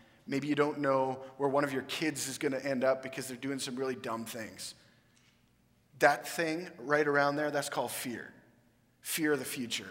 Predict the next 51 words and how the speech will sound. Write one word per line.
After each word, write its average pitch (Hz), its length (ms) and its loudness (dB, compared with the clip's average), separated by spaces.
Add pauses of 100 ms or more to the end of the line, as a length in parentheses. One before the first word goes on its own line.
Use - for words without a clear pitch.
the 131 140 -6
unknown, 131 500 -2 (260)
what's 143 160 -4
gonna 131 140 -4
happen. 127 380 -4 (420)
So - 140 -6
you 147 60 -2
take 180 240 0
that 156 180 2
gift 156 220 -2
of - 140 -14
peace, 175 460 -4 (220)
you 143 80 -8
say, 143 160 0
"Jesus, 170 420 -2
right 165 140 4
now 147 140 6
I 135 60 2
feel 170 300 -2
afraid." 110 460 -4 (760)
I 151 100 2
don't 165 400 2
know 160 220 6
what's 165 200 4
gonna 160 160 0
happen. 143 420 2 (220)
I 160 60 -6
don't 160 360 2
know 160 160 8
what 170 200 4
to 165 80 -4
do 165 160 -2
in 160 80 -2
this 151 120 -2
situation. 143 640 -2 (220)
Help 175 200 6
me 196 120 0
to 175 60 2
feel 180 240 0
whole 180 440 2
and 151 160 -4
complete 185 600 -6
and 135 180 -4
rest 175 380 4 (180)
in 156 180 2
you 151 380 2
despite 151 720 2
what 147 100 2
I 135 120 6
don't 127 240 -4
know. 98 220 -6